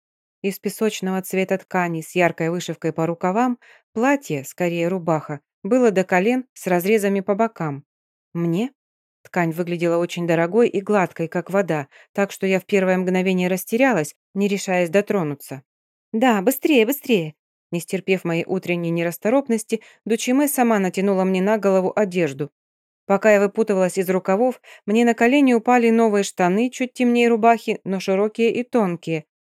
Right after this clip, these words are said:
Подгоняемая девушкой, сапоги я натягивала уже почти на ходу. Выйдя из шатра, я смогла в полной мере оценить слова «давно пора». Казалось, Улус проснулся несколько часов назад, такая везде была суета.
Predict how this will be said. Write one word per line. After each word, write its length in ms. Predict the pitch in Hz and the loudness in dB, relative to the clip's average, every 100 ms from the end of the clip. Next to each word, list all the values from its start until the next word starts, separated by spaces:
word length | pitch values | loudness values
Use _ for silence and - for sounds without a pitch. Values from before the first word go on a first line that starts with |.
| _ _ | _ _
Подгоняемая 640 | 175 170 185 185 180 185 | -4 0 0 0 0 -2
девушкой, 540 | 175 226 226 - 196 185 - | 0 0 0 0 -4 -4 -10
сапоги 460 | - 208 214 214 285 | -4 0 2 2 4
я 80 | 247 | 2
натягивала 560 | 185 208 214 185 175 | 2 0 -2 0 0
уже 200 | 170 175 | 0 0
почти 360 | 175 170 - 185 | -2 -4 -4 -4
на 100 | 170 | -4
ходу. 420 | 180 165 151 147 _ _ _ _ _ _ - | -2 -4 -4 -8 _ _ _ _ _ _ -6
Выйдя 380 | 180 214 190 185 | -2 0 0 -2
из 100 | - | -2
шатра, 480 | 180 180 208 220 - _ - | -2 0 0 0 -4 _ -2
я 180 | 214 | 0
смогла 420 | 214 208 202 208 202 | 0 -2 2 4 2
в 80 | |
полной 400 | - 247 233 214 | 2 2 4 2
мере 300 | 202 220 220 | 4 4 4
оценить 520 | - 175 185 185 196 - | 2 -2 -2 -2 -2 -2
слова 440 | 175 175 208 233 | -2 2 2 2
«давно 580 | 160 190 180 180 185 185 | 0 0 2 0 -4 -4
пора». 440 | 190 180 160 139 - _ _ _ _ _ | -2 -2 -2 -6 -12 _ _ _ _ _
Казалось, 560 | 202 202 277 269 240 - | -2 2 2 0 -2 -2
Улус 360 | 220 240 262 | 0 0 -2
проснулся 540 | - 196 - 226 233 196 | -2 -2 0 -2 -2 -2
несколько 460 | 202 233 208 196 | -4 -4 -6 -6
часов 360 | 190 190 214 208 | -8 -6 -6 -2
назад, 420 | 233 254 214 147 _ _ | -2 0 -2 -2 _ _
такая 340 | 170 160 170 165 | -10 -2 0 0
везде 300 | 160 156 170 | -2 0 0
была 220 | 165 170 | 0 -2
суета. 540 | - 175 185 156 135 | -2 -6 -4 -6 -8